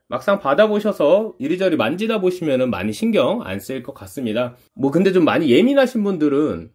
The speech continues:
좀 배가 튀어나온 게 신경 쓰이실 거예요. 어, 그리고 동봉된 이 블레이드 착용 방법은 여기 팔 부분에 살짝 걸쇠식으로 고정이 되어 있어요.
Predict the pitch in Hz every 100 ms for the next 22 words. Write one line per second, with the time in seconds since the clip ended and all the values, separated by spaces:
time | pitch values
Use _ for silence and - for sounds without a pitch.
0 | - _ - 123 113 104 113 123 208 208
1 | 160 104 110 196 185 151 - 196 202 180
2 | 143 107 101 - _ - 120 160 180 180
3 | 165 220 254 208 151 214 233 120 - 156
4 | 214 214 180 180 226 220 214 135 127 135
5 | 208 190 92 - _ 104 107 101 107 156
6 | - 214 214 220 185 147 180 165 - 120
7 | 175 - 254 240 196 156 120 113 135 135
8 | 127 104 110 - 120 127 165